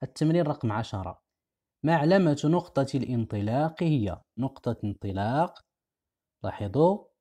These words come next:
السطر اثنان والعمود أ، ونكتبوا اثنان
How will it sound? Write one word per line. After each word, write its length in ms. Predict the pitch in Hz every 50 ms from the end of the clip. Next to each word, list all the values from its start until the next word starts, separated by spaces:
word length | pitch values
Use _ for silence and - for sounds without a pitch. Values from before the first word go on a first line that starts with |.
| _ _ _ _ _ _ _
السطر 580 | - - - - 143 139 - - 95 - - _ _ _ _ _ _ _ - 135
اثنان 760 | 120 - - 110 107 104 101 98 95 95 101 131 165 190 - _ _ _ _ _ _ _ _ _ _ _ _ _ -
والعمود 920 | - 104 98 92 90 101 104 104 120 135 151 160 175 190 196 190 190 - _ _ _ _ _ _ _ _ _ _ _ _ _ _ _ -
أ، 220 | 147 135 95 - - _ _ _ _ -
ونكتبوا 460 | 165 143 - - - 117 107 101 107 104
اثنان 680 | - - 110 107 104 101 104 101 98 107 135 170 190